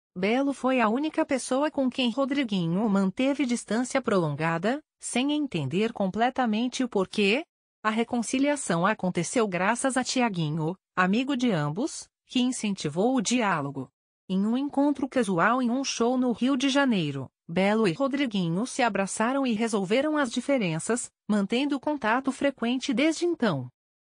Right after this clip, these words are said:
Entretanto, Rodriguinho enfrenta polêmicas no B B B vinte e quatro relacionadas à sua conduta com Yasmin Brunet, filha da modelo Luísa Brunet. Ele é acusado de cometer violência psicológica contra Yasmin,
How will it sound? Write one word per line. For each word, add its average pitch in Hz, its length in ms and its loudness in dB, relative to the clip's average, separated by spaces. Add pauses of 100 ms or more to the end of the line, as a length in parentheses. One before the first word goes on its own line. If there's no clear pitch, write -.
Entretanto, 240 760 0 (220)
Rodriguinho 220 640 0
enfrenta 254 480 0
polêmicas 220 760 0
no 269 120 0
B 233 140 2
B 240 160 2
B 175 180 2
vinte 226 400 0
e 190 40 -2
quatro 240 480 0
relacionadas 202 800 0
à 151 40 0
sua 240 220 0
conduta 247 500 0
com 277 220 0
Yasmin 233 500 2
Brunet, 208 680 0 (180)
filha 262 420 0
da 285 160 2
modelo 214 520 2
Luísa 247 360 2
Brunet. 190 560 0 (400)
Ele 277 320 2
é 240 120 2
acusado 233 600 2
de 214 120 -4
cometer 285 480 0
violência 170 680 0
psicológica 202 880 -4
contra 202 380 -2
Yasmin, 147 520 -2